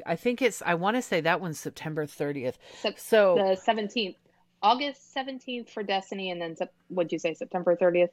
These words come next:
Speaker 2: for
Speaker 1: Yeah. So we've got time to ki-, I've got time to kill. And, you know, I've got, um, we,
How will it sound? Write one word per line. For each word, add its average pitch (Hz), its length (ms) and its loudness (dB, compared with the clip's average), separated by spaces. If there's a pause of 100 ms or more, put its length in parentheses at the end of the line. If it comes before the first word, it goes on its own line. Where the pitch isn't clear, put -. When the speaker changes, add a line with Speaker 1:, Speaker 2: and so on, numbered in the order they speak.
Speaker 2:
for 175 160 2
Speaker 1:
Yeah. 131 380 2 (240)
So 196 500 0 (300)
we've 302 320 0
got 269 280 4
time 233 360 -2
to 180 100 -4
ki-, - 140 -10
I've 247 240 6
got 165 240 0
time 165 320 -4
to 147 80 -4
kill. 143 560 -6 (600)
And, 185 500 0 (100)
you 175 140 -12
know, 151 300 -6
I've 190 300 2
got, 170 340 0 (160)
um, 139 480 -6 (180)
we, 147 180 -12